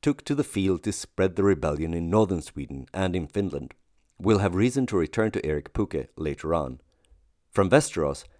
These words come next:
Engelbrecht marched north to Uppland. When he heard that Engelbrecht was on his way, King Erik's archbishop, the Norwegian Toralv, fled Uppsala. He took with him a cherished relic, the thumb of the martyred king, Saint Erik,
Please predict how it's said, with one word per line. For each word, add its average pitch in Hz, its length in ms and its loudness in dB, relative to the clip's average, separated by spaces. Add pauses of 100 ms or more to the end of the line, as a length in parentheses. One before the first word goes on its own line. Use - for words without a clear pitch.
(120)
Engelbrecht 135 640 4
marched 87 380 0
north 82 460 0 (100)
to 101 120 0
Uppland. - 500 -6 (880)
When 101 180 4
he 92 60 2
heard 120 340 2
that - 160 -2 (140)
Engelbrecht 87 600 0
was 80 260 -2
on 76 160 -4
his 67 140 -8
way, 71 360 0 (340)
King 87 260 -4
Erik's 110 460 2 (100)
archbishop, - 800 -4
the 85 120 -2
Norwegian 78 560 -2
Toralv, 78 500 0 (260)
fled 95 540 0
Uppsala. 55 500 -6 (580)
He 117 80 -4
took 107 220 0
with 165 180 4
him 71 240 0
a 90 80 -4
cherished 76 460 -4
relic, 92 400 4 (260)
the 85 200 -2
thumb 104 420 0
of 82 140 -6
the 95 80 0
martyred 80 580 -2
king, 69 340 -2
Saint - 360 -6
Erik, 87 420 -2